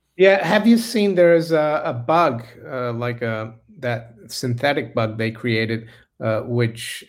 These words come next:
acts like a, a, you know, uh, an injection machine. So it's flying around and it looks,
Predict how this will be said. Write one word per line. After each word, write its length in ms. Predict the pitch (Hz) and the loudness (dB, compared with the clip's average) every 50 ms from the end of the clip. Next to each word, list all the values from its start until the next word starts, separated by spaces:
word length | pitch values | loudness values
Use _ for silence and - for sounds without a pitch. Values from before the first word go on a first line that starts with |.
| - | -4
acts 340 | 123 127 123 120 - - - | -2 -2 -2 -2 -4 -6 -4
like 220 | 131 120 120 117 - | -2 -2 0 0 0
a, 380 | 113 110 107 107 - - - - _ _ _ _ _ _ _ | 0 0 0 0 -4 -6 -12 -20 _ _ _ _ _ _ _
a, 280 | - 120 117 110 110 113 - _ _ _ - | -4 -4 -2 -4 -4 -6 -12 _ _ _ -8
you 120 | 127 120 | -4 -2
know, 240 | 120 120 117 117 120 | 0 0 0 -2 -4
uh, 400 | 123 120 110 110 110 113 - - 110 _ _ _ _ _ _ _ _ _ _ _ - | -6 -10 -10 -10 -12 -14 -16 -18 -20 _ _ _ _ _ _ _ _ _ _ _ -6
an 140 | 123 120 120 | -2 0 2
injection 640 | 120 120 113 117 131 135 147 - - - - 117 107 107 | 2 2 2 2 2 2 2 0 -4 -4 -4 -2 -2 -2
machine. 580 | 113 107 - - - 113 107 110 110 113 117 - - _ | -2 -4 -4 -4 -4 -2 -2 -2 -2 -4 -6 -10 -16 _
So 160 | - - 113 | -6 -4 -4
it's 120 | - - | -4 -4
flying 400 | - - - 131 131 131 131 127 123 | -6 -4 -2 0 0 2 2 2 2
around 600 | 113 110 113 113 113 120 127 131 131 123 - - 147 | 2 2 2 2 2 2 0 -2 -2 -6 -10 -12 -8
and 160 | 139 120 117 | -4 -2 0
it 120 | 117 110 | 0 0
looks, 400 | 120 123 135 123 120 - - - | 0 0 -2 -2 -2 -6 -6 -8